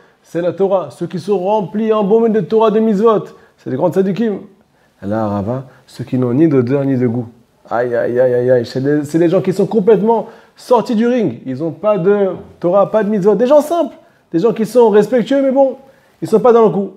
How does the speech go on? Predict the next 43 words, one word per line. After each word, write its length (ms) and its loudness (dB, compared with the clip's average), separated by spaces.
Toutes 180 -8
ces 160 4
espèces-là 680 0
vont 200 0
être 120 0
rassemblées, 540 -2
Rabotai, 520 -2
on 80 -2
va 100 0
les 80 4
rassembler. 460 0
On 120 2
doit 220 2
attacher 760 0
la, 360 0
le 140 2
Hadas 360 2
et 60 0
la 240 0
Ahava 240 -2
autour 340 0
du 100 -2
Lulav. 400 2
Au 60 -14
cas 100 -4
où 40 0
vous 60 -4
ne 40 -4
le 60 -8
savez 180 -2
pas, 100 -2
on 60 0
prend 140 -4
les 180 -2
quatre 340 -2
espèces 560 -6
dans 140 2
les 120 4
deux 160 4
mains, 240 2
on 100 0
les 160 2
réunit. 500 2